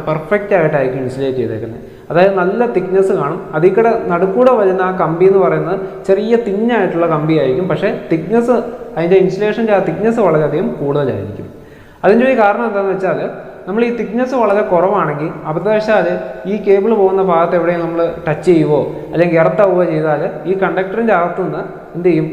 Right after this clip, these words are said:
സ്പാർക്കിങ് വരാനും, ആ, അതുപോലെ ഇതിനകത്തുനിന്ന് ലീക്കൊക്കെ വരാനുള്ള ചാൻസ് വളരെയധികം കൂടുതലാണ്. അതുകൊണ്ട് ഹൈ വോൾട്ടേജ് ഹാൻഡിൽ ചെയ്യുന്ന കേബിൾസ് എല്ലാം പെർഫെക്റ്റ് ആയിട്ട് ഇൻസുലേറ്റ് ചെയ്തിട്ടുണ്ട്. അത് ഇൻസുലേറ്റ് ചെയ്യാൻ ഉപയോഗിച്ചിരിക്കുന്ന മെറ്റീരിയൽ മിക്കവാറും സിലിക്കോൺ എന്ന് പറയുന്ന മെറ്റീരിയൽ ഉപയോഗിച്ചിട്ടാണ്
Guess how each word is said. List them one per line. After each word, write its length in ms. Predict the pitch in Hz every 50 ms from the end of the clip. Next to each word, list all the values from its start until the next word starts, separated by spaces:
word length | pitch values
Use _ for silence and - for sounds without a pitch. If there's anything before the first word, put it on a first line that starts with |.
| - -
സ്പാർക്കിങ് 680 | - - 160 165 180 202 208 196 214 220 233 233 202 170
വരാനും, 360 | 156 156 151 151 165 214 233 - - - - - - - - 165
ആ, 40 | 165 160 160 160
അതുപോലെ 240 | 175 180 190 190 185 180
ഇതിനകത്തുനിന്ന് 440 | 185 190 185 190 190 196 196 185 180 180
ലീക്കൊക്കെ 360 | 202 202 208 220 196 180 175 165
വരാനുള്ള 260 | 165 165 160 165 156 165
ചാൻസ് 220 | 160 151 151 160 170 156
വളരെയധികം 380 | 147 147 156 156 151 160 185 185 160
കൂടുതലാണ്. 400 | 151 147 135 120 107 - - - - - - - - -
അതുകൊണ്ട് 240 | 156 190 220 226 233 226 -
ഹൈ 140 | 180 202 247 269 254
വോൾട്ടേജ് 500 | 226 214 214 220 214 240 247 254 254 233 - - - - -
ഹാൻഡിൽ 240 | 165 165 170 185 185 190
ചെയ്യുന്ന 200 | 180 175 175 180 160 160
കേബിൾസ് 320 | 156 160 165 175 165 165 156
എല്ലാം 160 | 156 165 135 - -
പെർഫെക്റ്റ് 360 | 151 139 - - 175 175 175 196
ആയിട്ട് 140 | 190 190 185 151
ഇൻസുലേറ്റ് 360 | 143 - 156 160 160 156 156 151
ചെയ്തിട്ടുണ്ട്. 340 | 143 143 143 131 127 139 190 226 - - - - - - 160
അത് 100 | 165 180 208
ഇൻസുലേറ്റ് 380 | 202 196 - 233 240 254 254 262
ചെയ്യാൻ 140 | 254 233 220 202
ഉപയോഗിച്ചിരിക്കുന്ന 480 | 196 196 190 190 190 185 185 190 190 180 170
മെറ്റീരിയൽ 440 | 156 - 156 165 202 214 220 196 165 143 - 156 175
മിക്കവാറും 460 | 165 - 220 202 175 156 156 196 - - - -
സിലിക്കോൺ 380 | 170 165 180 185 190 208 214 220 220
എന്ന് 100 | 214 196 180
പറയുന്ന 200 | 165 160 160 156 147
മെറ്റീരിയൽ 340 | 139 - 160 165 165 160 147
ഉപയോഗിച്ചിട്ടാണ് 460 | 147 147 147 - 143 139 135 135 160